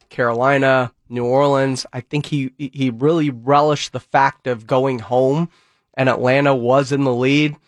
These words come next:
But once Cleveland fully guaranteed five years, two thirty on a brand new contract and came back to the table with that,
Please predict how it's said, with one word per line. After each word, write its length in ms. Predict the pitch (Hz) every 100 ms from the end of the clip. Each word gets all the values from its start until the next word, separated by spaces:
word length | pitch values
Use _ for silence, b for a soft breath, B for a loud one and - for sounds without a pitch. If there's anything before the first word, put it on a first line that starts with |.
| _ _ _ _
But 220 | 135 123
once 420 | 127 139 156 -
Cleveland 480 | - 160 151 139 127
fully 260 | - 147 139
guaranteed 600 | 135 135 127 139 135 123
five 300 | 131 127 127
years, 260 | 131 131 -
two 200 | 147 135
thirty 360 | 131 131 135
on 120 | 123
a 60 | 117
brand 280 | 117 139 135
new 120 | 127
contract 720 | - 117 127 120 131 131 135 _ _ _ _ _
and 200 | 131 120
came 220 | 156 139
back 260 | 123 139 -
to 100 | 131
the 100 | 123
table 340 | - 135 135
with 180 | 131 127
that, 320 | 139 139 139